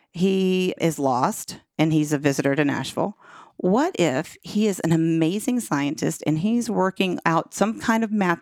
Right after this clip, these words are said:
problem that's gonna cure the world of all kinds of stuff, and he's completely distracted because of his math problem that he didn't see the green arrow?" And I said, "You see how fast we came up with all the different possibilities of what could have been going on?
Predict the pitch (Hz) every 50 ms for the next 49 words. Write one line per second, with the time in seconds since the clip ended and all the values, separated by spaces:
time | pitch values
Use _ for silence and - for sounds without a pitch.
0 | _ - 139 135 139 143 151 156 160 147 - - - 165 151 139 - - - -
1 | 277 277 277 277 254 262 220 226 220 208 196 175 165 147 151 - - 202 226 -
2 | - 240 220 220 214 202 190 - - 190 156 147 151 - - - - - - -
3 | 170 185 185 233 233 220 - - - 196 185 170 - - - 262 269 269 294 302
4 | 311 320 311 262 285 294 254 240 254 - - 285 262 254 247 - 226 190 180 -
5 | - 214 185 202 190 190 175 208 208 220 226 226 - - 175 165 175 180 180 220
6 | 233 208 226 208 190 - 220 208 180 165 - 185 180 170 - 156 160 147 110 -
7 | - - - _ _ _ _ _ _ _ _ _ _ - _ _ - - 196 196
8 | 190 185 180 175 170 - - _ _ _ _ _ _ _ _ _ _ - 175 -
9 | 208 190 185 202 196 - 294 311 330 294 - - 240 247 - - - - - 247
10 | 220 208 214 214 - - 143 - - - 185 208 214 214 214 185 202 196 214 156
11 | - - 185 185 - 180 175 190 190 190 180 185 175 - 151 143 147 151 175 160
12 | - - - 185 185 165 160 180 180 175 170 180 180 175 180 180 180 185 185 185
13 | 185 190